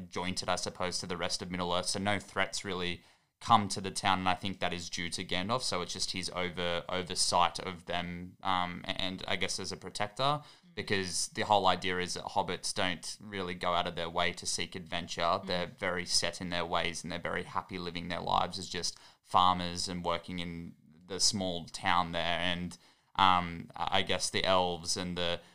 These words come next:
Speaker 1: um, other facets and kingdoms of Middle-earth are the ones who normally are fighting wars and seeking out that adventure. It doesn't really come there from, um, the hobbits. The hobbits just exist. They're very, they're very happy just doing their thing.
Speaker 2: Mm. Okay.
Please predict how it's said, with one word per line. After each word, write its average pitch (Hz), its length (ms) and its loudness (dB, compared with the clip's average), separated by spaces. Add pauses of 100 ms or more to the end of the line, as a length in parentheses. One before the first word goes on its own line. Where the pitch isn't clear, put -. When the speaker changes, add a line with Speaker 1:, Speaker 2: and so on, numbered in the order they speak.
(200)
Speaker 1:
um, 90 320 6
other 90 240 4
facets - 560 0
and 90 160 -6
kingdoms 90 540 -4
of 90 200 -4
Middle-earth 85 500 -2
are 87 40 -14
the 87 100 -4
ones 85 320 -2
who 85 220 -6 (100)
normally 85 540 -4
are 87 320 0
fighting 87 460 2
wars 82 440 -4
and 87 100 -6
seeking 85 340 -4
out 80 140 -2
that - 140 -4
adventure. 85 420 -8
It - 220 -8
doesn't 92 260 -4
really 85 200 -6
come 85 360 -4
there 82 180 -2
from, 82 420 -6 (360)
um, 85 240 2
the 85 60 2
hobbits. 82 440 -2
The 98 80 -2
hobbits - 380 -4
just - 340 -4 (300)
exist. 90 600 -6
They're 80 140 -6
very, 87 460 -2 (140)
they're 90 100 -8
very 87 220 -2
happy 87 300 -6
just 80 240 -6
doing 85 240 -8
their - 140 -8
thing. - 340 -12 (140)
Speaker 2:
Mm. - 1500 -18
Okay. 156 220 -8